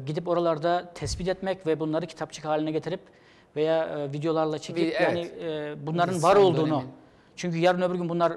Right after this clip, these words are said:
Speaker 1: çoğu mezarlıklarımız kayboldu.
Speaker 2: Evet,
Speaker 1: Mezarlıklar,
Speaker 2: daha
Speaker 1: mezarlıklar
Speaker 2: bunlar
Speaker 1: çok
Speaker 2: da
Speaker 1: önemli.
Speaker 2: kaybolmadan bunları da kayıt altına alalım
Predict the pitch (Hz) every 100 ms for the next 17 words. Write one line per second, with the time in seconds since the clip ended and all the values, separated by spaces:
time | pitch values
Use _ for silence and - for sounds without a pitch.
0 | 190 180 - 180 175 165 156 160 156 165
1 | 175 - 175 151 113 107 - _ _ _
2 | - 202 175 139 - 175 196 214 208 175
3 | 156 - 160 180 175 202 220 214 160 175
4 | 196 196 208 196 180 185 226 208 175 180
5 | 185 185 190 190 185 175 156 196 190 175
6 | 160